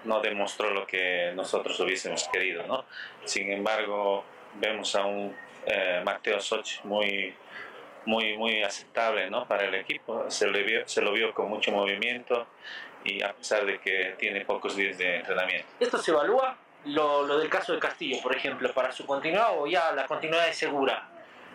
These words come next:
Speaker 1: No, bueno, lo, lo vamos a evaluar y obviamente, eh, el, el, el profesor Peña tendrá la última palabra en, en el tema, eh, Castillo, ya que, eh,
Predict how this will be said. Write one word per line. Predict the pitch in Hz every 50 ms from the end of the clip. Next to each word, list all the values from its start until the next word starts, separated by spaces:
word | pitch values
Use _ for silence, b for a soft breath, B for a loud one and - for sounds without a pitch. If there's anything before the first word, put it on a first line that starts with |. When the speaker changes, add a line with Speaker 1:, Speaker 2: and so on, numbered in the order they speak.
| - -
Speaker 1:
No, | - - 214 170
bueno, | 151 147 135 131 127
lo, | 123 120 123 123 120
lo | 120 123
vamos | 120 120 123 127 123 120 -
a | 120
evaluar | 107 110 107 110 120 135 165 -
y | 131
obviamente, | 117 110 107 104 107 110 107 104 104 - 107 98 98 95 95 92 90 90 90 - - B B B B B -
eh, | - - 92 90 87 87 87 87 87 90 - 92 90 - - 95 95
el, | 98 98
el, | 98 95 95 92 92 -
el | - 95 -
profesor | - 101 98 - 101 - - 117 107 101 101 98
Peña | - 110 107 104 104 101 95
tendrá | - 98 95 98 101 101
la | 98 101
última | 101 98 98 - 104 101 98 98
palabra | 101 98 98 104 104 101 101 98 98 98 95
en, | 92 92 95 98
en | 98 98 92 92
el | 92 92 92
tema, | - 107 107 101 98 92 92 90 90 - - - B B B B B B B -
eh, | - 98 95 92 92
Castillo, | - 98 95 - - - 143 151 143
ya | 117 104 101 101 101
que, | - - 98 95 95 - - B B B B B B B - -
eh, | 98 98 95 92 90 90 87 87 85 87